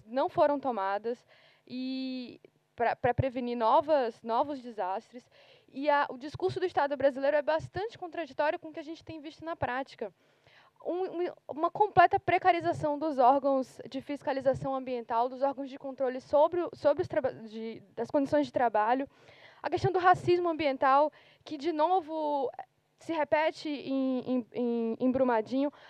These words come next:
a questão do protagonismo da empresa na gestão do território no pós-desastre. A gente denunciou isso lá atrás,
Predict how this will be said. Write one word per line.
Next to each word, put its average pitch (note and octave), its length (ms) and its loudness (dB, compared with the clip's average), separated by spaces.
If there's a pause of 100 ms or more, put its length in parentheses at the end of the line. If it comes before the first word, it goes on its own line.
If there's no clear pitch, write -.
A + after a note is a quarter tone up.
a - 80 0
questão F4 240 -2
do F#4+ 100 0
protagonismo F#4 800 4
da F4 100 4
empresa D4+ 800 0 (280)
na C#4+ 200 0
gestão E4 520 -4
do F#4 100 -4
território D#4 580 -2
no D4 140 -10
pós-desastre. D4 880 -2
A C4+ 40 -8
gente C4 180 -18
denunciou D#4 560 2
isso D4 320 -8
lá D4 140 -2
atrás, C#4+ 520 -4